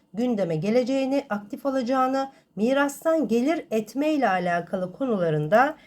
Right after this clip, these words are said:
gündeminize oturacağını söyleyebilirim. Evet, bu yeni yol kolay değil,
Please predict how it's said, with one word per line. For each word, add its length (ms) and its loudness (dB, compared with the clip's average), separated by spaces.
gündeminize 840 0
oturacağını 680 0
söyleyebilirim. 800 -2
Evet, 300 2
bu 100 2
yeni 340 4
yol 340 4
kolay 380 -2
değil, 420 4